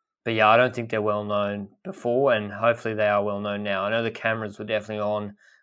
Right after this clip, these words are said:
Kragh Andersen a lot more on that stage twenty I T T when he was sort of warming up than other riders. But just quickly, I wanna read out some of the names Sunweb have got contracted for twenty twenty-one. Timon Arensman, fan of the podcast. Uh,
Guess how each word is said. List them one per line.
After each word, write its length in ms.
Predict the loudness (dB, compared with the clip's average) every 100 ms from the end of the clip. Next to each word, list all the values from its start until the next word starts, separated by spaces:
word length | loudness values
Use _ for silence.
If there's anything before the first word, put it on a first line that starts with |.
| -14
Kragh 320 | -2 0 2
Andersen 300 | 0 -4 -6
a 60 | -4
lot 300 | -2 -2 -2
more 260 | -6 -6 -6
on 80 |
that 180 | -6 -8
stage 340 | -4 -4 -4 -6
twenty 300 | -10 -8 -8
I 140 | -10
T 200 | -10 -12
T 340 | -6 -6 -6
when 100 | -8
he 40 | -8
was 120 | -8
sort 140 | -6
of 80 | -4
warming 360 | -4 -6 -6 -6
up 220 | -8 -10 _ _ _ -4
than 140 | 0
other 200 | 0 0
riders. 480 | 0 2 0 -4 -12 _ _ _
But 100 | -4
just 220 | -2 -2
quickly, 260 | 2 4 6
I 40 |
wanna 300 | 6 6 2 -4 _ _ -4
read 320 | 0 4 6
out 240 | 6 4 -2 _ -20 _ _ _ _
some 180 | -4 2
of 40 | 4
the 60 |
names 400 | 4 4 2 0
Sunweb 320 | 2 2 2
have 140 | -2 0
got 240 | 2 2
contracted 580 | 0 -2 0 -2 -2 -6
for 60 | -12
twenty 280 | -8 -8
twenty-one. 500 | -6 -6 -2 -4 -4 -10 _ _ -4
Timon 380 | 4 6 6 2
Arensman, 600 | 2 4 2 -4 -6 -4
fan 200 | -2 -2
of 40 |
the 60 | -2
podcast. 680 | -2 -2 -2 -4 -4 -12 _ _ _ _ -8
Uh, 460 | 0 2 2 0